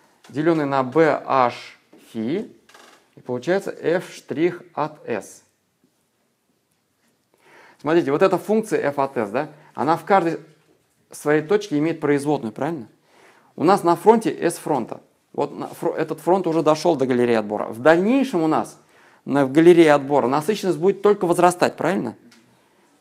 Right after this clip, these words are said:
Большее значение принимать. То есть мы как будто бы будем двигаться вот по этому участку. Но никогда не дойдём до этого участка, потому что разработка нерентабельная.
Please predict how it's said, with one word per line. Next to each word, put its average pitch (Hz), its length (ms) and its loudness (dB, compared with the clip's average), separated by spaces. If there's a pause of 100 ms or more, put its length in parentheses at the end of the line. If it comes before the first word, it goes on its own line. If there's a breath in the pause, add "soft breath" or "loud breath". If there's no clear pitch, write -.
(160)
Большее 160 400 0
значение 147 400 0
принимать. 107 440 -10 (580 soft breath)
То 135 60 -4
есть 131 100 -8
мы 190 120 0
как 165 200 2
будто 208 180 2
бы 170 100 2
будем 170 280 2
двигаться 175 340 -2
вот 151 240 -6
по 165 160 0
этому 160 300 -2
участку. 156 600 -2 (800 soft breath)
Но 147 140 0
никогда 180 360 2
не 190 140 0
дойдём 170 300 2
до 160 80 2
этого 160 220 2
участка, - 260 -6
потому 147 240 -6
что 143 320 -6
разработка 151 720 -2 (320)
нерентабельная. 147 880 -2